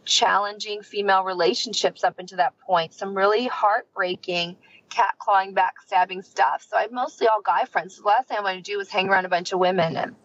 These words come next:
I was so impressed more than anything else, Rob, with how they treated each other. And I observed them in this, in the lobby. They didn't know I was watching. I'm watching, and I thought, "Wow, this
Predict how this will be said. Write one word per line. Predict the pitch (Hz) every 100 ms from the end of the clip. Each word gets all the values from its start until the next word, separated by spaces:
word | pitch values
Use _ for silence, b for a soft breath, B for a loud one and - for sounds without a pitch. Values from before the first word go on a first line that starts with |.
| B B B B B
I | -
was | 311 -
so | - - 208 208 220 240
impressed | - 202 - 190 196 -
more | 208 202
than | 190 185
anything | 180 202 233 220 202
else, | 175 180 - - - _ _ _ _ -
Rob, | 208
with | 202 208
how | 220
they | 196 185
treated | - 185 175 165
each | 170 -
other. | 185 160 - - - -
And | 190 180 175 170 170 175 - - _ _ -
I | 202
observed | 202 185 175 190 202 220 202
them | 180 170 170
in | 170
this, | 170 - - - 196 -
in | 190
the | 180
lobby. | 175 175 190 175 165
They | 196
didn't | 247
know | 208 180
I | 175
was | 180
watching. | 160 143 - 202
I'm | 170
watching, | 160 - - 202 202
and | 165 180 - _ _ _
I | -
thought, | 202 180 -
"Wow, | 175 190 170 160 -
this | 196 190